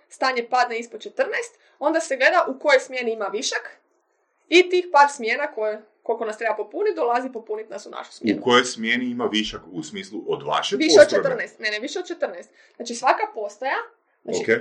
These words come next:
Speaker 1: pa ajmo
Speaker 2: Znači, govorimo o drugoj postaji.
Speaker 1: Znači, ajmo ovak-, ajde, zato ti
Speaker 2: Ok.
Speaker 1: se hoću reći, sve, ajmo od početka. Uh, javna vatrogasna postrojba grada Zagreba
Speaker 2: Mhm.
Speaker 1: ima jednu postrojbu
Speaker 2: Mhm.
Speaker 1: koja ima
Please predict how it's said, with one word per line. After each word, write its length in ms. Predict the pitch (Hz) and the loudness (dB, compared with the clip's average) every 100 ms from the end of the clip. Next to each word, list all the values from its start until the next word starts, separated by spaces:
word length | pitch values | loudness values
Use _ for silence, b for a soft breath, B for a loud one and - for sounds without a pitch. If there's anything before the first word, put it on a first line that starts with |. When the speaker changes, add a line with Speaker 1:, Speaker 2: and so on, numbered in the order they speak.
| - _ _ | -2 _ _
Speaker 1:
pa 80 | 214 | 6
ajmo 100 | 214 | 6
Speaker 2:
Znači, 160 | 147 | 6
govorimo 360 | 123 123 151 160 | 6 8 8 6
o 40 | |
drugoj 360 | 123 156 151 - | 0 2 4 2
postaji. 420 | 95 85 - 71 | 0 -4 -6 -6
Speaker 1:
Znači, 220 | 71 233 | -6 0
ajmo 120 | 262 226 | 0 0
ovak-, 160 | 214 214 | -2 -2
ajde, 200 | 226 220 | 0 0
zato 160 | 254 240 | 0 -4
ti 80 | 202 | -6
Speaker 2:
Ok. 100 | - | -4
Speaker 1:
se 80 | |
hoću 180 | 214 214 | -4 -4
reći, 240 | 208 202 - | -8 -12 -16
sve, 260 | - 247 226 | -6 -4 -2
ajmo 180 | 233 226 | -2 -4
od 80 | 214 | -6
početka. 380 | 214 190 - - b b b | -10 -12 -10 -14 b b b
Uh, 140 | b 202 214 220 - - - | b 6 6 6 -2 -12 -2
javna 240 | 262 339 | 2 2
vatrogasna 480 | 311 285 285 254 226 | 2 0 0 -4 -4
postrojba 400 | 226 247 233 208 | -2 -2 -2 -4
grada 300 | 208 208 190 | -2 0 -2
Zagreba 440 | - 170 175 226 381 - | -2 -4 -2 0 -2 -2
Speaker 2:
Mhm. 100 | 196 156 | -8 -6
Speaker 1:
ima 220 | 226 302 311 - | -2 2 2 0
jednu 580 | 208 208 233 320 339 - - | 0 6 6 6 0 -2 -2
postrojbu 760 | - 226 220 - 214 202 165 82 _ - | 6 8 6 0 2 2 0 -12 _ -14
Speaker 2:
Mhm. 480 | 82 - - - 214 | -14 -14 -16 -14 -2
Speaker 1:
koja 380 | 226 233 294 294 | 4 6 6 4
ima 300 | 233 254 | -4 -4